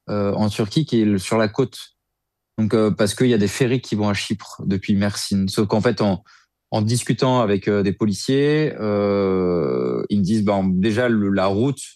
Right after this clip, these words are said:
vers, euh, Mersin est complètement bloquée, complètement enneigée. Donc, euh, vous pouvez pas y passer.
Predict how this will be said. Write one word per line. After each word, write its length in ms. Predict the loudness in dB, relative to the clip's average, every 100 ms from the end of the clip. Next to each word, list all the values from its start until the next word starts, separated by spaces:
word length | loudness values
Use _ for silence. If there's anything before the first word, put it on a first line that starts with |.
| -12
vers, 420 | -6 0 0 0
euh, 260 | -2 -2 0
Mersin 600 | 0 -2 -4 -6 -2 -2 -2
est 120 | -4
complètement 400 | -2 0 0 2
bloquée, 300 | 2 0 0
complètement 480 | -4 -2 -2 0 0
enneigée. 460 | 2 0 0 -2 -4 _ _ _ _ _ _ -2
Donc, 200 | 0 2
euh, 80 | 0
vous 60 |
pouvez 200 | 2 0
pas 140 | 2 -2
y 80 |
passer. 760 | 0 -2 -2 0 2 2 0